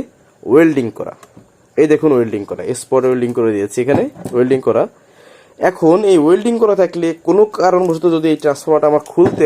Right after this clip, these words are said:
হয়, সেটা হোক যে কোনো কারণে, ভোল্টেজ বেশি কম বা আমি এই তার রাখবো না, তামার তার দেবো ইত্যাদি বিভিন্ন কারণে যখন আপনি খুলবেন, আর তখন দেখতে পারবেন, দেখবেন যে এই, এই যে কোরটা এদিকে একটা ঝামেলা করে রাখছে। এখন এটাতে কীভাবে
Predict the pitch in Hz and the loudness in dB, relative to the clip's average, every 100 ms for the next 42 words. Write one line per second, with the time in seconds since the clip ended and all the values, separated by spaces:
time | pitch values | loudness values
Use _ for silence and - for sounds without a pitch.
0 | 120 92 90 - 113 123 135 196 196 254 | -2 -4 -10 -8 -4 0 0 0 0 0
1 | 240 160 104 92 92 87 120 123 135 107 | 2 0 0 -4 -6 -8 -6 -2 -2 -2
2 | 117 135 131 - 127 123 120 123 - - | -8 -6 -6 -2 0 0 -2 -8 -16 -20
3 | - - 123 123 120 123 127 127 127 120 | -20 -4 0 2 2 0 0 0 0 0
4 | 110 113 110 123 120 110 120 120 127 117 | 0 -2 -2 -2 0 -2 -2 -2 -4 -2
5 | 127 151 175 156 135 143 165 175 160 160 | -2 -2 -2 0 -2 -2 -2 0 0 0
6 | 160 165 160 175 151 123 - - - - | -2 -4 -2 0 2 0 -2 -10 -20 -16
7 | - 113 - 147 220 220 226 208 196 196 | -6 -4 -2 0 2 2 2 2 2 2
8 | 196 - 147 147 165 175 175 147 170 160 | 0 -8 -8 -2 0 2 0 2 2 4
9 | 156 156 151 147 143 147 131 131 120 127 | 4 2 2 0 0 -2 0 0 -2 -4
10 | 120 117 98 110 120 117 - 104 92 - | -4 -4 -6 -4 -2 -4 -2 -4 -4 -8
11 | - - _ - - 160 151 143 139 170 | -20 -20 _ -8 0 2 2 0 0 0
12 | 156 135 | 2 2